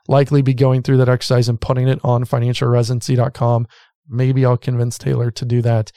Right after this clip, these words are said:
but stay tuned for those details on what that would be. And then the last one here is a one-year letter test.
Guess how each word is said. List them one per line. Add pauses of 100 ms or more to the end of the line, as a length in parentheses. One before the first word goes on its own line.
(280)
but
stay
tuned
for
those (360)
details (300)
on
what
that
would
be. (500)
And
then
the
last
one
here
is
a
one-year
letter
test.